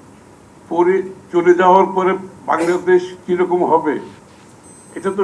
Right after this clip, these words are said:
সকলের মাথায় একটা কাজ করছিল। আমার মনে হয় শুধু রাজনীতিবিদ না, সকলের মাথায় হাসিনা পরবর্তী বাংলাদেশ কি, এটা তো একটা চিন্তার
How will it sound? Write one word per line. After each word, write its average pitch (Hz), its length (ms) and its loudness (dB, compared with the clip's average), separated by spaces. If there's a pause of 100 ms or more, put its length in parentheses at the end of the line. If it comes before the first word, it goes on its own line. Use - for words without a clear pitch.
(120)
সকলের 196 360 -2 (100)
মাথায় 180 260 -6
একটা 202 140 -12 (100)
কাজ 190 140 0 (100)
করছিল। - 340 -10 (960)
আমার 180 200 -2
মনে 185 120 -2
হয় 180 160 -6
শুধু 180 140 -6 (100)
রাজনীতিবিদ 160 600 -4
না, 139 60 -8 (120)
সকলের 190 380 -2
মাথায় - 280 -14 (420)
হাসিনা 240 360 -6 (100)
পরবর্তী 226 400 -2 (120)
বাংলাদেশ 160 360 -6 (120)
কি, - 100 -20 (1080)
এটা 196 200 0
তো 240 100 -4
একটা 220 140 -4 (260)
চিন্তার 214 340 4